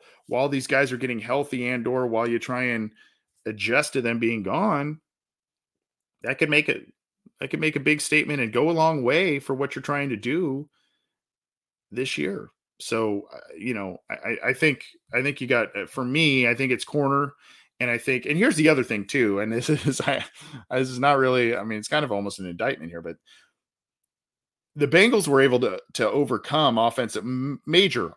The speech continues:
offensive line issues last year and get all the way to the Super Bowl. The offensive line is better this year, but they, I mean, they have shown the ability, Joe Burrow has shown the ability to overcome,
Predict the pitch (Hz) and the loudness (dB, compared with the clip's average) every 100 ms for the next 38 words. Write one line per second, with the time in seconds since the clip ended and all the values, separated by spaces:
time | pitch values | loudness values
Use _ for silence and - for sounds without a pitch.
0 | - 107 110 104 101 101 101 98 98 107 | -6 -4 -4 -8 -6 -4 -4 -4 -4 -4
1 | 95 104 95 - 117 107 101 113 107 104 | -2 0 0 -2 -6 -6 -2 0 0 0
2 | 101 90 - 123 82 76 80 110 123 123 | -2 -4 -6 -6 -6 -8 -4 -2 -2 -4
3 | 113 113 117 113 139 123 - 127 110 95 | -6 -4 -2 0 -2 -2 0 2 2 0
4 | 87 - 82 90 - _ _ _ _ _ | -4 -6 -8 -10 -14 _ _ _ _ _
5 | _ - - 120 113 - 120 123 120 123 | _ -14 -2 -2 -2 -6 0 2 4 2
6 | 120 - _ _ _ _ _ _ _ _ | 0 -6 _ _ _ _ _ _ _ _
7 | _ _ _ - - 139 143 123 143 147 | _ _ _ -12 -8 -2 0 4 6 6
8 | 131 - 170 156 135 120 131 123 101 101 | 4 2 2 4 4 4 4 4 0 0
9 | 131 123 123 117 107 104 117 - 110 - | -2 0 0 2 2 0 -4 -6 -6 -4
10 | 120 117 117 113 110 110 107 117 117 110 | -4 -2 -4 -2 -2 -2 -2 -2 -4 -4
11 | 101 - 123 110 101 104 | -8 -4 -2 -2 -4 -8